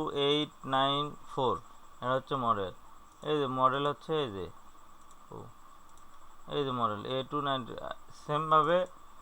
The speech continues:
আমি যদি এটা নেই, কপি করলাম, এই জায়গাতে আসলাম, শুধু মডেলটুকু চেঞ্জ করলাম, মডেলটুকু চেঞ্জ করলাম, গোতে মারলাম, এই যে শুধু মডেলটা চেঞ্জ হলো। এই দিক মডেলটা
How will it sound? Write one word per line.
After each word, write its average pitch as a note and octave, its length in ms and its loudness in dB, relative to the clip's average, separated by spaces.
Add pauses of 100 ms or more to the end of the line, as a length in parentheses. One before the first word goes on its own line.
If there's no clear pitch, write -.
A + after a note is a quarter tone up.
(160)
আমি C#3+ 180 2
যদি D3 140 -2 (100)
এটা D3 140 2
নেই, B2+ 240 -2 (1040)
কপি C#3 300 2
করলাম, D3+ 360 4 (1200)
এই C3+ 100 -4
জায়গাতে D3 380 4
আসলাম, C#3+ 340 0 (680)
শুধু D#3+ 240 0 (140)
মডেলটুকু C#3+ 580 4
চেঞ্জ B2+ 180 -4 (120)
করলাম, F#2+ 320 -10 (1800)
মডেলটুকু D3+ 480 4 (100)
চেঞ্জ D3 160 0 (120)
করলাম, D#3 280 2 (180)
গোতে B2+ 360 0
মারলাম, F#2+ 280 -4 (200)
এই D3 120 2
যে C3 60 -4 (100)
শুধু B2+ 160 -6
মডেলটা B2 480 2
চেঞ্জ G#2+ 160 -6 (100)
হলো। F#2 180 -8 (680)
এই C3 160 -8
দিক C3+ 100 -10 (920)
মডেলটা D3+ 360 8